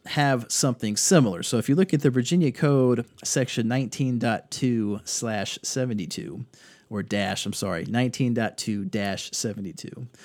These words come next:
it says, quote, "On complaint of a criminal offense to any officer authorized to issue criminal warrants, he shall examine on oath the complainant and any other witnesses.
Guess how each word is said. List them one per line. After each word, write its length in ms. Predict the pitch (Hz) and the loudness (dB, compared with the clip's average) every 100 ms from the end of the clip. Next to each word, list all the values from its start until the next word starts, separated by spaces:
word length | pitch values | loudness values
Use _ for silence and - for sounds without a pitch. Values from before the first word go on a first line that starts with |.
| - - _ | -20 -20 _
it 120 | 117 | -2
says, 300 | - 120 113 | 2 2 2
quote, 500 | - 156 143 131 - - | 0 4 4 4 -4 -6
"On 220 | 123 120 | -2 -2
complaint 640 | - 117 - 185 214 180 - | -2 -2 0 0 0 0 -2
of 100 | 120 | 0
a 80 | 110 | 0
criminal 440 | - 202 208 190 | 2 2 4 4
offense 500 | 151 98 92 87 - - - | 2 2 0 -2 -8 -14 -6
to 140 | - 107 | -2 0
any 280 | 123 170 | 2 2
officer 580 | - 127 139 135 - 131 | 4 4 4 2 0 0
authorized 880 | - 110 - 127 117 117 113 - - | 2 0 2 2 4 4 0 -4 -6
to 120 | - | -2
issue 280 | 113 - 113 | -2 0 -2
criminal 420 | - 107 120 143 | 0 0 2 0
warrants, 480 | 98 85 87 - - - - - | 0 -4 -8 -12 -14 -16 -20 -6
he 160 | 127 | -2
shall 260 | 127 139 117 | 2 4 2
examine 560 | 110 113 127 175 196 160 | 0 0 2 4 4 4
on 220 | 151 165 | 2 2
oath 380 | 127 110 123 - | 2 0 0 -2
the 140 | 131 | 0
complainant 560 | 139 170 127 101 95 - - | 2 0 0 -2 -2 -6 -8
and 100 | 113 | -6
any 260 | 120 127 | -2 -4
other 200 | 104 95 | -4 -2
witnesses. 640 | 113 190 117 - - - | 0 0 0 -6 -6 -12